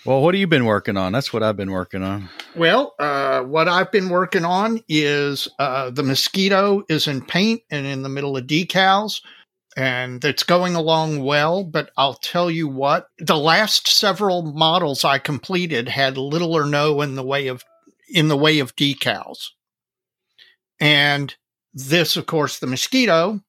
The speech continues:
Speaker 2: it's, you know, got a normal number of decals for an aircraft, including data, stenciling, and all that. And I'll be honest with you,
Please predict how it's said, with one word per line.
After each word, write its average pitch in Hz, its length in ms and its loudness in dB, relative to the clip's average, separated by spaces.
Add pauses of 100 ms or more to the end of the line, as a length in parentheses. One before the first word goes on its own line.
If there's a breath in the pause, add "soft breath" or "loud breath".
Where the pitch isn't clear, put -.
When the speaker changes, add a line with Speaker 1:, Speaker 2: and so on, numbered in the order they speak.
(100)
Speaker 2:
it's, 147 520 -4 (320)
you 120 140 -4
know, 117 160 -4
got 123 240 0
a 131 60 -2
normal 135 380 2
number 143 300 2
of 127 140 -4
decals 151 500 2
for 135 160 -4
an 127 100 -2
aircraft, 147 560 0
including 127 680 -4
data, 131 520 2 (260 loud breath)
stenciling, 135 880 -2
and 131 100 -6
all 123 200 -6
that. 139 380 0 (920 loud breath)
And 165 440 0 (720)
I'll 165 100 2
be 151 180 -2
honest 226 380 -2
with 160 240 -6
you, 190 260 -4